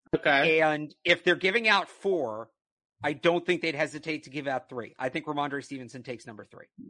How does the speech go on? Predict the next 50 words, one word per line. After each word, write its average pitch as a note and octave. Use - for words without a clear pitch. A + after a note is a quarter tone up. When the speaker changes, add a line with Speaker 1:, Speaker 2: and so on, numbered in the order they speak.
Speaker 1:
Yeah, G3
Speaker 2:
He F3+
was D#3
Speaker 1:
I D#3
don't F3
Speaker 2:
twenty-nine G#3
Speaker 1:
think G3
Speaker 2:
in -
college. E3
That's D3+
taken F3
by E3+
Bethel. D3
Maybe G3+
nine. F3+
Do D#3
they D#3
have E3
a F3
number F3+
nine? F#3
They D3+
do. C3
It's -
Matt C3
Judon. A2
He E3
can't C#3
take -
nine. A2
I'm D#3
gonna E3+
go D#3+
Speaker 1:
Right. C3
Speaker 2:
three A2+
for D3
Rhamondre C3+
Speaker 1:
Okay, A3
Speaker 2:
Stevenson. G3
Speaker 1:
I F#3+
like G#3+
three F3
'cause E3+
three, G3
I F#3
mean, F3
they're G3
not G#3+
gonna F3+
ch-, -